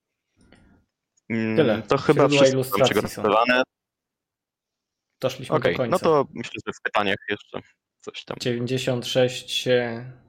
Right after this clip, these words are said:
Speaker 2: slajdów. Nie spodziewałem się, że nam się uda w godzinę piętnaście. Jestem pod wrażeniem niesamowitym, panowie.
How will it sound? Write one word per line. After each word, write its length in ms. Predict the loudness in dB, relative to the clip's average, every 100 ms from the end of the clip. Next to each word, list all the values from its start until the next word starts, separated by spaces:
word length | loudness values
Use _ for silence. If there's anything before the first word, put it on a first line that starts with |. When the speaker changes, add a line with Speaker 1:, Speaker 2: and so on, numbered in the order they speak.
| _ _
Speaker 2:
slajdów. 680 | -6 -4 -4 -6 -14 -20 _ -10
Nie 260 | -6 -4 -6
spodziewałem 600 | -6 -4 0 2 2 0
się, 140 | -6
że 120 | -6
nam 180 | -8 -8
się 140 | -10
uda 240 | -10 -8 -8
w 80 | -8
godzinę 380 | -10 -10 -10
piętnaście. 640 | -10 -12 -8 -8 -8 -12 -12
Jestem 340 | -14 -8 -8 -6
pod 180 | -4 -2
wrażeniem 480 | 0 2 2 0
niesamowitym, 600 | -6 -6 -6 -6 -8 -8
panowie. 440 | -8 -8 -8 -10